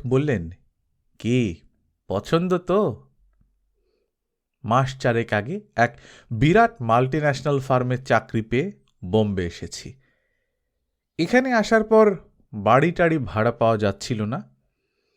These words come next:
বোম্বে শহরে আকাশের তারা খসিয়ে আনাটা বাড়ি পাওয়ার চাইতে ঢের সহজ ব্যাপার। চারটে মাস আমি একটা গেস্ট হাউসে আছি। এখানে এই বোম্বে শহরে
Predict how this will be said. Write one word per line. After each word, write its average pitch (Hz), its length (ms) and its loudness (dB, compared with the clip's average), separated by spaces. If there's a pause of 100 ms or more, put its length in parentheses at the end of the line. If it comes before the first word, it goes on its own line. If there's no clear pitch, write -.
(440)
বোম্বে 147 380 4
শহরে 185 420 2
আকাশের 135 420 0 (120)
তারা 131 340 2
খসিয়ে 147 400 -2
আনাটা 135 460 -2 (520)
বাড়ি 104 400 4
পাওয়ার 180 360 4
চাইতে 135 500 -2 (500)
ঢের 127 280 2
সহজ 110 640 -6
ব্যাপার। 87 340 -6 (1600)
চারটে 143 420 2
মাস 135 320 -2
আমি 135 200 2
একটা 127 220 -2
গেস্ট 113 340 -4
হাউসে 107 360 0
আছি। - 380 -6 (920)
এখানে 208 340 2
এই 185 180 2
বোম্বে 135 380 2
শহরে 131 580 -2